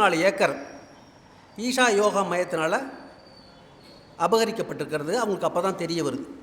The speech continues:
உடனே அவங்க என்ன பண்றாங்க? போராடுறாங்க. ஈஷா யோகா மையத்தோட போராட முடியுமா ஒரு சாதாரண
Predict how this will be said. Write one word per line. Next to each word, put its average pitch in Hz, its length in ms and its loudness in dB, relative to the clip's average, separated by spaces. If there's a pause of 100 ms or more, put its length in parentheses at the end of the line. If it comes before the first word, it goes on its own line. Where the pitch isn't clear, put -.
(920)
உடனே 254 320 4
அவங்க 240 200 6
என்ன 240 180 4
பண்றாங்க? 196 300 0 (100)
போராடுறாங்க. 170 540 4 (840)
ஈஷா 226 280 0 (120)
யோகா 196 180 6
மையத்தோட 190 460 0
போராட 190 220 2
முடியுமா 156 380 -2 (340)
ஒரு 165 100 -8
சாதாரண 175 460 0